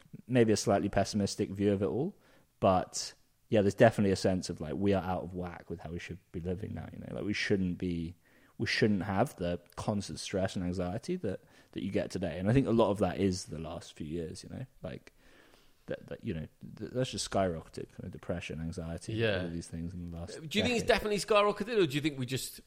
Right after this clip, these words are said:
Speaker 2: we, we just pick it up more now?
Speaker 1: Well, it's definitely, you know
Speaker 2: Statistically, it's skyrocketed, right?
Speaker 1: Yeah, but it is what you said earlier about the, the, the birth certificate, where it's like,
Speaker 2: Yeah.
Speaker 1: it's only when you're properly tracking it. So, you know, now that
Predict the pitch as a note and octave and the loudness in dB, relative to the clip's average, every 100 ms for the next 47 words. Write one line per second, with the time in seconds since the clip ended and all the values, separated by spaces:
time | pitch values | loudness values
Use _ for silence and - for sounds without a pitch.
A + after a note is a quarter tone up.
0 | A2 A2 F2 - G#2 G2 - G2+ F2 A#2 | -10 -10 -10 -12 -10 -8 -6 -4 -4 -6
1 | G2+ F#2 E2+ E2+ - - - - G3 C#3 | -4 -6 -6 -10 -16 -20 -20 4 10 10
2 | - - - _ _ - C3+ - E3 - | 8 -4 -20 _ _ 0 2 10 10 12
3 | C3 A2 G2+ G#2 - - A#2 G2 - G#3+ | 6 8 6 4 -2 -2 4 4 8 6
4 | F3+ D3 A#2+ - B2 G2+ F#2+ - E2+ D#2+ | 6 4 2 2 2 2 0 -6 -8 0
5 | F#3 C#3 C3+ C#3+ D3 E3 A2 B2+ A2 A2 | 6 8 8 8 8 8 8 8 8 10
6 | G2 F#2 F#2+ F#2+ F#2 - - - F#2+ - | 8 4 4 4 2 0 -10 -10 -10 -4
7 | G2 G#2+ G#2+ - - - F2 - F#2 D#2+ | 4 6 6 4 -4 -2 -4 -2 -2 0
8 | - F2 F2+ E2+ - A2+ G#2+ G2 F#2 D#2+ | -2 -2 -4 -6 2 6 6 6 2 2
9 | F#2+ F2+ E2+ F#2 F2+ F#2 E2+ G#2+ F#2+ - | 0 0 0 -2 -2 -6 0 2 2 0
10 | - - F#2+ A2 G#2+ A2+ G#2 F#2+ - | -8 -6 0 4 6 6 6 2 -2